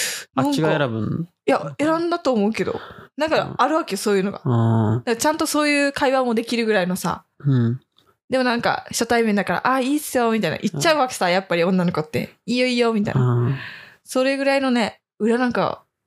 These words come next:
Speaker 1: ね、コミュニケーション能力高くなったら最高だね。
Speaker 2: うん。<laughs> 実際、なんか、俺あんま行ったことないんだけど。
Speaker 1: うん。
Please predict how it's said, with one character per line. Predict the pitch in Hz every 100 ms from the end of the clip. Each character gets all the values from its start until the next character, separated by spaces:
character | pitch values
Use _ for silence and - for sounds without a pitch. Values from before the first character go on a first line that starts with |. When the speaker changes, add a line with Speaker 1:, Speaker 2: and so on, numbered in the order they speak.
| _ _ -
Speaker 1:
ね、 | 202 185
コ | 214
ミ | 202
ュ |
ニ | 202
ケ | 202
ー |
シ | -
ョ |
ン | 185
能 | 175
力 | 180 170
高 | 208 175
く | - 240
な | 180 196 190
っ | -
た | 359
ら |
最 | 302 220
高 | 208 247
だ | 214
ね。 | 214 - - _ -
Speaker 2:
う |
ん。 |
<laughs> | 156
実 | - -
際、 | -
な | 135 139
ん |
か、 | - 120 - _ _ _ _ -
俺 | 151 165
あ | 151
ん | 151
ま | 135
行 | 127
っ |
た | -
こ | 120
と | 117
な | 110
い |
ん | 113
だ | 110
け | 117
ど。 | -
Speaker 1:
う | 277
ん。 | 226 -